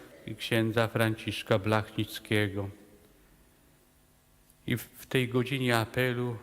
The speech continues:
Maryjo, powierzamy Ci wszystkich nas obecnych na apelowej modlitwie i tych, którzy łączą się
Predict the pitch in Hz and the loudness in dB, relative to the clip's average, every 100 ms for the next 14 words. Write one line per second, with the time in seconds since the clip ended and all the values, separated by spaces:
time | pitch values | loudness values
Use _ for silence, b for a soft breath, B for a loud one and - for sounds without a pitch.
0 | - 117 120 123 120 120 117 113 107 120 | -8 -2 0 0 -2 -2 -2 -2 0 0
1 | 117 120 - 110 - 127 - - 107 113 | 0 -4 -4 -6 -4 -4 -4 -4 -2 2
2 | 113 113 - 110 113 117 - - 120 113 | 2 0 -2 0 2 0 -2 -8 -6 0
3 | 113 117 113 117 117 117 113 113 107 127 | 2 2 2 0 0 0 0 0 -2 -4
4 | 143 - 127 123 B B B 120 110 139 | -6 -4 -2 -2 B B B -4 0 0
5 | 127 - 123 107 117 107 120 120 117 - | 0 -2 -2 0 2 2 2 0 -4 -2
6 | 113 110 - 110 110 | -2 -2 -2 0 0